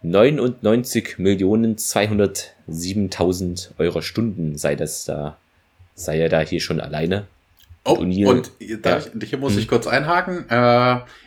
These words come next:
Speaker 2: interessant, es ist endlich mal das erste Mal, also wir hatten ja vorhin das erste Mal, dass korrekterweise Englisch gesprochen wird,
Speaker 1: Mhm.
Speaker 2: ne, von beiden Seiten.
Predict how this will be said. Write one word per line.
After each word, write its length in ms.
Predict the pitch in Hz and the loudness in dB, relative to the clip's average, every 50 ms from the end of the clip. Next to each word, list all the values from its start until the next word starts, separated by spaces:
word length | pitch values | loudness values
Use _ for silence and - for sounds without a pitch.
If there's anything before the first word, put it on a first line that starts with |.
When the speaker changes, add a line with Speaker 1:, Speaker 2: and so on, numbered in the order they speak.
| _ - | _ -2
Speaker 2:
interessant, 540 | - 127 120 - 123 - 156 170 220 240 - | -2 0 0 0 0 0 2 0 0 -2 -4
es 160 | 120 110 - | -4 -6 -6
ist 200 | 123 - - - | -6 -10 -8 -2
endlich 520 | - 165 190 240 240 - - 226 214 - - | 0 2 2 2 2 0 -2 -6 -6 -2 0
mal 440 | 151 139 127 123 123 123 135 156 - | 2 4 4 4 4 4 2 0 0
das 180 | 127 120 120 - | 0 0 0 0
erste 260 | 131 156 - - 175 | 0 0 0 0 0
Mal, 180 | 143 120 113 | 2 4 4
also 140 | 117 110 113 | 4 4 4
wir 80 | 120 123 | 2 2
hatten 140 | 123 127 127 | 2 2 2
ja 100 | 120 117 | 0 0
vorhin 300 | - - 170 180 185 170 | 2 2 2 2 4 2
das 160 | 151 - - | 0 0 2
erste 280 | 131 147 147 - - | 0 0 0 0 -2
Mal, 200 | 143 135 135 123 | 0 2 2 2
dass 120 | 120 113 - | 2 0 0
korrekterweise 540 | - 123 151 - - 123 117 117 101 117 113 | 0 0 0 2 2 4 4 4 4 4 2
Englisch 320 | 123 156 190 208 202 - | 0 0 -2 -4 -4 -6
gesprochen 460 | - 180 - - 185 185 - 214 208 | -8 -8 -6 -2 -2 0 0 0 0
wird, 240 | 214 220 170 104 92 | 2 2 2 2 2
Speaker 1:
Mhm. 80 | 180 202 | 2 0
Speaker 2:
ne, 80 | 233 | 0
von 240 | 233 - 143 127 113 | 0 0 -2 0 2
beiden 260 | 113 113 127 143 170 | 4 4 2 2 0
Seiten. 480 | 165 175 190 208 208 208 254 277 269 | 0 2 2 2 0 0 -2 -4 -6